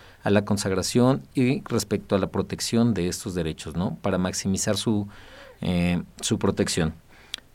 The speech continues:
De esta forma, eh, debemos identificar qué son los desca como tal o qué derechos entrarían dentro de esta categoría. Para eso debemos establecer que, eh, son aquellos que se relacionan con la satisfacción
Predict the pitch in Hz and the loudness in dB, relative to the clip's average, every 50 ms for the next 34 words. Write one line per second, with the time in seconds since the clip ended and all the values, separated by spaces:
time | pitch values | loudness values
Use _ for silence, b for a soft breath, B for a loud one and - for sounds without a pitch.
0 | - 110 117 117 - 170 151 - 170 165 135 120 113 117 127 - - _ - - | -2 2 2 4 6 6 6 8 8 8 8 8 6 6 4 0 -6 _ -6 0
1 | - 104 101 101 101 104 101 - 110 107 110 110 120 113 117 113 104 98 101 - | 2 4 6 8 6 6 4 2 2 4 6 6 4 4 4 4 4 2 2 -2
2 | - - - 120 107 104 - 127 113 - - 123 117 110 104 92 95 107 98 98 | -8 -2 2 2 2 4 4 2 2 4 4 4 6 6 4 4 4 4 2 2
3 | - - - - - 90 87 85 85 - 90 87 - - 110 98 - - 123 117 | 2 -2 -6 -4 -2 0 0 0 2 2 0 0 0 -2 -4 0 2 4 6 6
4 | 113 110 113 120 113 - - - - 101 92 - 92 95 92 98 101 101 98 98 | 6 6 6 4 2 0 -4 -6 -4 -4 -4 -2 -2 -2 0 2 2 2 2 2
5 | 92 101 98 95 90 - 98 92 87 90 90 85 - - 90 87 80 - - - | 2 2 0 0 0 0 -2 -2 0 0 -2 -2 -2 -2 -2 -2 -2 -4 -8 -12
6 | - - 85 - - 90 85 85 82 82 78 78 - B B B B B B B | -14 -12 -8 -4 -2 -2 0 0 0 0 -2 -4 -6 B B B B B B B
7 | B B B 107 104 101 - 127 110 107 107 110 113 110 - - - - 101 95 | B B B 2 2 4 6 6 6 8 8 6 6 4 2 0 -2 0 2 2
8 | 101 98 - 120 127 143 143 - - 120 127 139 - - - 120 104 104 104 104 | 2 2 4 4 4 4 4 2 4 4 4 4 4 2 0 2 4 4 4 4
9 | 101 104 - - - 127 131 127 131 - 135 139 135 139 - 113 - - 110 101 | 2 0 -2 0 2 4 4 4 4 6 6 6 6 4 2 -2 -2 -2 0 2
10 | 101 98 101 101 95 92 - - 135 131 127 117 117 113 107 101 95 - - 87 | 2 4 4 4 4 2 2 2 4 4 4 4 4 2 2 0 0 0 -2 -6
11 | - 101 98 - 101 98 - - 123 117 113 123 131 | -6 -6 -4 -2 -2 -2 0 2 4 4 4 4 2